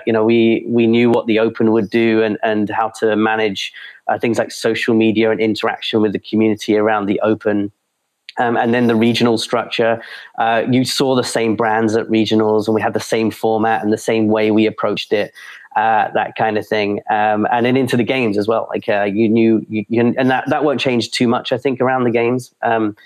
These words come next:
but definitely having the sanctional events, it's renegotiating, um, you know, the contracts on and, and value and how you manage them is, there's a lot of uncertainty around the format of the events. Um, so figuring that,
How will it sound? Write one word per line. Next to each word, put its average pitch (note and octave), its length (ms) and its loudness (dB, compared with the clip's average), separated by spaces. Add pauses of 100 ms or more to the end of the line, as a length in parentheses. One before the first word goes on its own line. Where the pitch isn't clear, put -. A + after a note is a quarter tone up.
(340)
but B2+ 200 -4
definitely C3+ 560 2
having A#2+ 300 0
the A2+ 80 2
sanctional A#2 580 0
events, B2 540 -2
it's A#2 220 -2
renegotiating, A2 1200 0 (420)
um, G#2 560 0
you A2+ 60 0
know, G#2+ 120 0
the G#2 80 -2
contracts B2+ 640 -4
on G2+ 380 0
and, G#2 360 -2
and G#2 300 -2
value A2 500 2
and G2+ 120 -2
how A#2 160 0
you A2 160 2
manage A2+ 340 0
them G2 160 -4
is, G#2+ 220 -2
there's A#2 180 0
a A#2+ 60 2
lot B2+ 100 0
of A2+ 80 -2
uncertainty A2 600 -2
around G#2 220 -2
the G2+ 60 -14
format A2 460 -2
of G2+ 60 -12
the G2+ 100 -4
events. - 540 -10 (420)
Um, A2 260 0
so A#2 160 -2
figuring A2+ 540 0
that, G#2+ 220 -2